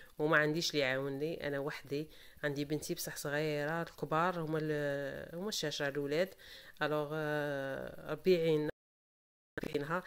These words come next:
واحد النهار، آه، متعب، متعب، متعب. ربي يعيننا ويأجرنا على، ان شاء الله، على هذا العمل اللي نقوم به. كما كتشوفوا درت هذيك الاخر في الوسط، وديكوريتها بديك حبات تاع الزيتون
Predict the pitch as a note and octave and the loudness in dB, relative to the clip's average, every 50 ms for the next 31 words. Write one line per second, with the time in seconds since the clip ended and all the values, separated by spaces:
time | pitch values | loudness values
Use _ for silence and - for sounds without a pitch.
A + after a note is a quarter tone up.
0 | - - - - - - D#3 D3+ D3 D#3 D3 C#3+ D3 D#3+ E3+ F3 E3+ E3 D#3 D#3 | -8 -14 -16 -16 -14 -10 -6 0 2 2 2 2 2 2 2 2 2 2 0 0
1 | D3+ D3 C#3+ D#3 E3 D#3+ - C3+ B2+ - - D3+ D#3 D#3+ - E3 E3+ F3+ E3 D3 | 0 -2 -2 -2 -4 -2 -2 -2 -2 0 0 -2 -2 -2 0 0 0 0 -2 -4
2 | C#3 - B2 B2 B2 B2 C3 C#3 C#3 D3+ D3+ D3 C#3+ C#3+ D3 D#3+ E3 E3 - - | -4 -6 -6 -6 -4 -4 -4 -2 0 0 0 0 0 -2 0 0 0 0 0 -2
3 | D3+ C#3 C#3+ C#3+ C#3+ C#3+ C#3+ C#3+ C#3 C#3+ - - D3 C#3 C#3 D3 D3 C#3 C#3+ C#3 | -2 -2 -2 -2 -2 -4 -4 -6 -6 -6 -6 -6 -6 -6 -6 -6 -4 -4 -6 -6
4 | C#3+ C#3 C3+ - C3+ C#3 C3+ C3+ C#3 C#3+ D3 D#3+ D#3+ D#3+ D3+ C#3 C#3 C3+ - - | -6 -8 -8 -8 -6 -6 -6 -4 -4 -2 -2 -2 -2 -2 -2 -2 -4 -6 -6 -6
5 | C3 C3+ C3+ B2 A#2+ D#3+ F#3 G#3+ - - - - - - - - - - A#3 F#3+ | -6 -4 -4 -4 -2 -2 -4 -4 -4 -8 -16 -18 -18 -18 -18 -16 -6 0 2 2
6 | D#3+ - - D3+ D3 D3+ D3 D3 - - D3 D3+ D3 - C3+ C3 C3+ - - C#3 | 2 2 -2 -4 -2 -2 -2 -2 -2 -4 -4 -4 -6 -6 -4 -6 -4 -4 -6 -8
7 | C#3 - - B2 A#2 B2 F3+ - - - - - - - - - - - - - | -8 -8 -6 -4 -2 0 0 -2 -4 -6 -10 -16 -16 -20 -20 -20 -20 -20 -20 -20
8 | - - - - - - - - D#3 D#3 D#3 D3+ D3 C#3+ C#3+ C#3+ - - - D#3 | -20 -20 -20 -20 -20 -14 -8 -4 -2 0 0 2 0 0 0 -2 -2 0 2 2
9 | C#3+ C#3+ - - D3 - D#3 D#3+ - - - - C#3 C3 C#3 C3+ - C3+ C3 C3 | 2 2 0 -4 -6 -6 -6 -8 -8 -8 -8 -6 -4 -2 -4 -2 -2 -4 -6 -4
10 | B2+ B2+ C3 B2 B2 - - C#3 D#3 E3+ | -4 -6 -6 -6 -6 -4 -2 0 0 0